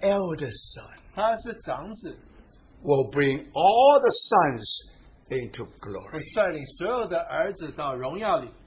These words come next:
Speaker 1: So remember,
Speaker 2: 所以记得，
Speaker 1: what kind of son is this?
Speaker 2: 这么什么样的儿子呢？
Speaker 1: Yes, the
Speaker 2: 是。
Speaker 1: sons of God will be led by the Holy Spirit.
Speaker 2: 神的儿子的确会被圣灵所率-，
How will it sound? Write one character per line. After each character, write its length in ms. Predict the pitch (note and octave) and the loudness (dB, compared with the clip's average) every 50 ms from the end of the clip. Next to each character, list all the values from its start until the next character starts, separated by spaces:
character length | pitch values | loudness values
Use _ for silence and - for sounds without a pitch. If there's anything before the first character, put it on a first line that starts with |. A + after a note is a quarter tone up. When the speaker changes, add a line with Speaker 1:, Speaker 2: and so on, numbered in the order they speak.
| - - - - - | -20 -20 -20 -12 -6
Speaker 1:
So 80 | - D#3 | -4 -2
remember, 680 | C#3+ C#3+ C#3 C3+ C3 B2 A#2+ B2 A2+ G#2 A2+ - - - - | -2 0 0 -2 -2 -4 -8 -12 -12 -12 -12 -12 -12 -14 -12
Speaker 2:
所 100 | - F#3+ | -10 -8
以 140 | F#3+ F3+ D#3+ | -8 -8 -8
记 180 | - - A3 F3 | -10 -10 -12 -12
得， 340 | B2 B2+ A#2 A2+ C3 D3+ - - - - - | -10 -8 -6 -6 -6 -8 -8 -12 -20 -16 -10
Speaker 1:
what 160 | A#3 A#3+ B3+ - F4 - | -8 -8 -6 -8 -8 -10
kind 240 | - - E3+ D#3 C#3 | -10 -8 -6 -6 -6
of 100 | C3+ A#2 | -6 -8
son 540 | - - - - - D#3 C#3+ B2 A2+ A2+ G#2 - - | -10 -12 -14 -12 -10 -8 -8 -8 -8 -10 -14 -18 -20
is 160 | G2+ G2 - - | -20 -20 -20 -20
this? 440 | - - - - - - - - - - | -20 -20 -20 -20 -20 -20 -20 -18 -16 -14
Speaker 2:
这 80 | D4 | -12
么 140 | D4 C#4 B3 G3+ - - - | -12 -12 -12 -12 -14 -18 -16
什 100 | - D3+ | -14 -14
么 100 | C#3 D3 | -12 -10
样 160 | F3+ G#3 G3+ F3 | -8 -8 -6 -6
的 80 | E3 | -6
儿 180 | C#3+ B2+ D3 E3 | -4 -4 -6 -8
子 140 | E3 D#3 D3 | -8 -2 4
呢？ 80 | E3+ G3+ | 6 6
Speaker 1:
Yes, 140 | F#3 D#3+ - - - - - - - - - - - - - - | 6 6 2 -4 -10 -16 -18 -20 -20 -20 -20 -20 -20 -20 -8 0
the 100 | G3 F3+ | 2 2
Speaker 2:
是。 60 | G#3+ G3+ F3 - | 2 4 4 4
Speaker 1:
sons 300 | C4 C#4 D4 C#4+ C4+ A3 | 6 6 6 4 4 2
of 120 | D#3+ C3+ | 4 4
God 320 | D3+ F3 D3 D3 F3 - | 2 4 4 4 4 2
will 120 | - D#3 C3+ | 2 0 -2
be 120 | B2 B2+ | -2 -4
led 280 | A#2 A#2 C3 C3+ D3 D#3 | -4 -2 -2 -2 -2 -2
by 200 | F3 E3+ F3 F#3+ | -2 -2 -2 -4
the 80 | - - | -6 -6
Holy 200 | - - G4+ G#4+ G4+ | -8 -8 -6 -6 -8
Spirit. 280 | - - C5 B4+ - - | -6 -4 -4 -4 -4 -4
Speaker 2:
神 140 | - G#3 | -8 -8
的 80 | A3 A#3+ | -6 -4
儿 260 | A3+ F3 F3 G#3 C4 C4 | -2 0 0 0 -2 -2
子 120 | - C4 G#3+ | -6 -10 -12
的 140 | - F#3 F#3 | -12 -12 -12
确 160 | - A3 G3+ F#3+ | -10 -10 -10 -10
会 120 | F#3 F#3 | -8 -10
被 240 | F#3 G#3+ G3+ F#3 F3+ F3+ - | -8 -6 -6 -6 -6 -8 -8
圣 140 | - B3 G#3+ | -8 -8 -8
灵 140 | F#3 F3 F3+ | -8 -8 -10
所 160 | - D#3+ B2+ | -10 -10 -12
率-， 60 | A#2+ | -12